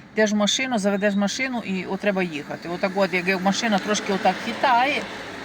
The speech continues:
тоді вона заспокоїться. О, вже яка спокійна. А що ж, а, а в магазині так би, як, як би її цей, м, м, не знаю, щось вкусило.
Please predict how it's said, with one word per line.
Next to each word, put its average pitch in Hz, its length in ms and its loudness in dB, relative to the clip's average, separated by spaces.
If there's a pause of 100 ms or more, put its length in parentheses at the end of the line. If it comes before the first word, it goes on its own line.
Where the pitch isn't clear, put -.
(120)
тоді 214 160 0
вона 226 200 4
заспокоїться. 190 920 -4 (480)
О, 226 40 -2
вже 233 180 -4
яка 185 200 -2
спокійна. 165 600 -8
А 190 60 -2
що 277 200 -4
ж, 214 260 -8 (400)
а, 220 260 6
а 214 140 6
в 220 80 4
магазині 240 520 4
так 254 200 2
би, 226 140 0
як, 233 220 2
як 220 160 0 (140)
би 220 80 2
її 226 340 2
цей, 185 340 0
м, 165 240 -8 (680)
м, 180 300 -4
не 202 60 0
знаю, 170 360 0
щось 202 180 -8
вкусило. 165 600 -6